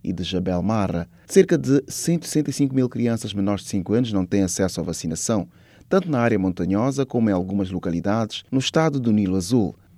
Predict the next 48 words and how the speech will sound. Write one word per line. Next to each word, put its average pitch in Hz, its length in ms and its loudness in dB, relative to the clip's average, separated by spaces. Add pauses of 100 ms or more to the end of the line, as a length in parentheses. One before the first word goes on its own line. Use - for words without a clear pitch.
(140)
Os 82 140 -8
menores 95 320 2
continuam 95 400 0
a - 20 0
sofrer - 340 -6
surtos - 460 -4
de - 80 -6
doenças 107 500 -2
como 65 220 -8
o - 20 -14
sarampo, 107 460 -2
a - 80 -4
dengue 95 380 -2 (280)
e - 120 0
a - 20 2
diarreia. 104 540 4 (260)
O - 80 0
apelo 196 240 2
lançado 156 380 2
às 139 100 -2
partes 131 300 -2
em 113 80 0
conflito 107 500 -2 (320)
é 104 140 2
que 98 460 0
comprometam-se 107 720 0
com 95 140 -4
o 85 40 -2
plano 95 260 0
operacional 92 640 -2
de 85 80 -4
vacinação 87 560 -2
conjunta 101 640 -2 (400)
que - 80 -2
tem 202 140 4
estado 151 340 2
em 120 60 2
vigor 113 320 0
durante 107 300 -2
os 95 80 -6
últimos 87 320 -6
três 135 280 0
anos 71 380 -2 (320)
e - 60 -6
está - 220 -2
a 92 40 -4
ser 90 180 -2
atualizado 87 640 -4